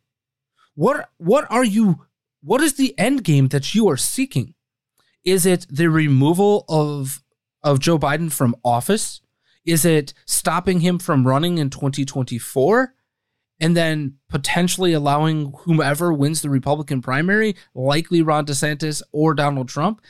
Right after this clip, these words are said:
And I'm leaning towards Donald Trump at this point winning it, which brings up a whole nother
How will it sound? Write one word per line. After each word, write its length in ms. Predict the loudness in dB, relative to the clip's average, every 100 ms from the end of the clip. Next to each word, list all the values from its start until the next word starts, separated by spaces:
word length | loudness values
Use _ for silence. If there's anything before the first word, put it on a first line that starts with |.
| -20 _
And 160 | 0 2
I'm 140 | 2
leaning 220 | 2 2
towards 280 | 0 -2 -2
Donald 320 | 0 0 0
Trump 280 | -2 -4 -2
at 140 | -4
this 180 | -2 -4
point 320 | -2 -2 -2
winning 280 | -2 0 0
it, 200 | -2 -4
which 300 | -4 -4 -4 -14 -20 _
brings 520 | -20 -20 -6 -2 0 -2
up 120 | 0
a 100 | 0
whole 380 | 4 4 4 2
nother 460 | 0 0 0 -2